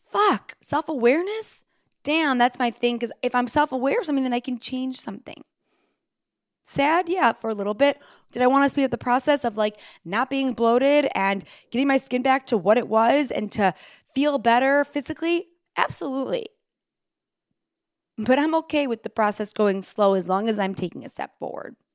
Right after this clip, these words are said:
'cause I knew I was stepping somewhere. So honestly, I've changed a lot in my life, obviously, but I've changed a lot in the last month. I've,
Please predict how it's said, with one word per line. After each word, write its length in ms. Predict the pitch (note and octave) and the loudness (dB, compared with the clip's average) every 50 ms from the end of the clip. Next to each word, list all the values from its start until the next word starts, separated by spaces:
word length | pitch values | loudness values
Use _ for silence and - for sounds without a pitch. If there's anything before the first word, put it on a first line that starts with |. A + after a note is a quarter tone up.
| _ _ _ _ _ _ _ _ _ _ _ _ _ _ _ _ _ _ _ | _ _ _ _ _ _ _ _ _ _ _ _ _ _ _ _ _ _ _
'cause 160 | - G#3 F#3+ | -12 -8 -8
I 60 | F#3 | -6
knew 200 | F3+ F3+ F3+ F#3 | -6 -4 -4 -2
I 60 | F#3 F3+ | -2 -4
was 140 | F#3 F#3 | -4 -8
stepping 340 | - - - - - D#3+ F#3 | -6 -6 -8 -6 -6 -10 -10
somewhere. 480 | F#3 - - - - - - - A#3+ B3 - _ _ _ _ _ _ _ _ _ _ _ _ _ _ _ _ _ - - - - - - _ _ _ | -10 -12 -12 -12 -14 -14 -14 -14 -14 -16 -18 _ _ _ _ _ _ _ _ _ _ _ _ _ _ _ _ _ -20 -20 -20 -20 -20 -20 _ _ _
So 220 | - - - B3 - | -8 -2 -2 -2 0
honestly, 600 | A#3 A#3 B3+ C#4 C#4+ - - - D#4+ D#4+ D#4 D4 - _ _ _ _ _ _ _ _ _ _ _ _ _ _ _ _ _ _ _ _ _ _ _ _ _ _ _ _ _ _ _ _ _ _ _ _ _ _ _ _ _ _ _ _ _ _ _ _ _ _ - | 0 0 0 2 0 0 0 0 0 0 -2 -4 -8 _ _ _ _ _ _ _ _ _ _ _ _ _ _ _ _ _ _ _ _ _ _ _ _ _ _ _ _ _ _ _ _ _ _ _ _ _ _ _ _ _ _ _ _ _ _ _ _ _ _ -8
I've 120 | G#3 G3+ | -8 -8
changed 440 | - - A#3 A3+ A3 G#3 F#3 - - | -6 -6 -4 -4 -4 -6 -8 -10 -8
a 60 | - | -6
lot 240 | F3+ F3 F3 - - _ _ _ _ _ _ _ _ _ _ - - | -6 -6 -6 -6 -10 _ _ _ _ _ _ _ _ _ _ -10 -8
in 100 | A3+ A3+ | -6 -4
my 140 | G#3+ G3 F#3+ | -2 -2 -2
life, 460 | F#3+ F#3 F3 E3 F#3+ A#3 - - - _ _ _ _ _ _ _ _ _ _ _ _ _ _ _ _ _ - | -2 -2 -2 -2 -2 -4 -8 -14 -20 _ _ _ _ _ _ _ _ _ _ _ _ _ _ _ _ _ -14
obviously, 560 | E3+ D#3+ F3 F3 E3+ - - F3+ F#3+ A3+ B3 _ _ _ _ _ _ _ _ _ _ _ _ _ | -12 -10 -10 -10 -8 -8 -8 -8 -8 -10 -12 _ _ _ _ _ _ _ _ _ _ _ _ _
but 160 | - F3 A3+ C4+ | -4 0 0 0
I've 80 | C#4 | 0
changed 320 | - - D4 D#4 D#4 C#4 D4+ | -2 -4 -2 -2 -2 -4 -2
a 40 | |
lot 200 | D4+ D#4 D#4 D4+ | 0 2 2 2
in 60 | C#4+ C#4 | 0 0
the 60 | C4+ | -2
last 220 | C#4 D4 D4 - | -2 -4 -4 -4
month. 260 | A3+ B3+ D4+ B3+ G3 | -4 -4 -2 -2 -4
I've, 160 | G3 F#3+ F3 | -4 -6 -6